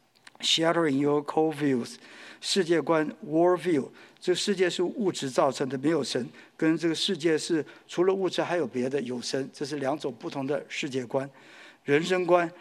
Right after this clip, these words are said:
人就是原子分子造成的，就过这一辈子，就没了。那人还有永恒的价值，在神面前是有意义的，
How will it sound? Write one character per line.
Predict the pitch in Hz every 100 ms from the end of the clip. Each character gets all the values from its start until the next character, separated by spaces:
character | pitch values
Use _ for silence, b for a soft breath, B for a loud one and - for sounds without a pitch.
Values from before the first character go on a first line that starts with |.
| B B B
人 | - 135 196
就 | 208 202
是 | - 175 139 117 B B B _
原 | 147 180
子 | 165
分 | 139 170
子 | 180 127
造 | 170 143
成 | 151 135
的， | 135
就 | 165
过 | - 170
这 | 147 160
一 | 151
辈 | 170 151
子， | - - _ _ _ _ _
就 | 170
没 | 143 123
了。 | 151 - b b b -
那 | 156 139
人 | 135 139 175
还 | 170
有 | 170
永 | 165 127
恒 | 117 139
的 | 156
价 | 180 151
值， | 123 135
在 | 120 170
神 | 143 147
面 | 160 143
前 | -
是 | 135 165
有 | 123
意 | -
义 | 156 139
的， | 113